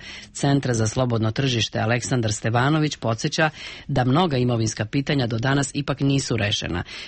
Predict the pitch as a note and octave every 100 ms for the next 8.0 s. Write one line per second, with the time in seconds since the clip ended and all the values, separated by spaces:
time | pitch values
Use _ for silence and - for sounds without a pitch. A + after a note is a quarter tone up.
0 | - D3 C3+ A#2+ D3+ D#3 F#3 - D3+ D3+
1 | C#3+ C3+ - D3 D3 D#3 A#2 G#2 A#2+ C3
2 | D3 B2 A2 A#2+ C3+ C3+ A#2 - C3+ C3
3 | A#2+ B2 E3 D#3+ C3 B2 B2 D3 C3+ A#2+
4 | A#2 A#2 B2 A#2 A2 A#2+ C#3+ D3+ D3+ C#3+
5 | - - - C#3+ D3+ B2 - A2 G2+ -
6 | G#2 - G2+ C3+ C#3+ B2 - A2+ A2 C3
7 | C3 B2 G#2+ G#2+ G#2+ C#3 E3+ E3+ D#3+